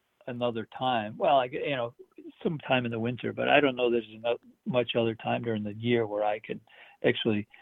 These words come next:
put aside two months to rebuild my website. <laughs>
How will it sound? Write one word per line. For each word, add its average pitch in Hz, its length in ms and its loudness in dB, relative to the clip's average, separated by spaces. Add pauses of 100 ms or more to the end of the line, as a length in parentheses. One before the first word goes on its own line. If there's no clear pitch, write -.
(200)
put 131 120 4
aside 110 440 2
two 131 100 -2
months 113 400 0
to 107 100 -2
rebuild 113 400 4
my 110 120 -4
website. 110 520 2 (300)
<laughs> - 100 -12